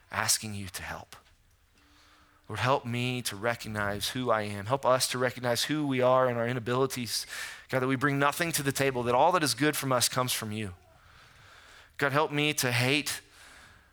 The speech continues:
my wicked ways. Help us to hate how we walk in sin, how we seek things of this world.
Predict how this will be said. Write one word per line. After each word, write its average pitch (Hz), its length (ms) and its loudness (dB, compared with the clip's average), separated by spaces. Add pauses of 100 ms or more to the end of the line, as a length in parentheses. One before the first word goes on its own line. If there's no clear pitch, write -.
(160)
my 117 140 0
wicked 107 340 -6
ways. 98 460 -2
Help 139 180 2
us 147 240 6
to 143 100 0
hate 135 400 2
how 131 220 0
we 139 160 2
walk 123 340 4
in 127 60 -4
sin, 123 280 0
how 123 140 -2
we 139 140 0
seek 151 320 2
things 147 340 -2
of 135 120 -2
this 127 180 -2
world. 127 400 0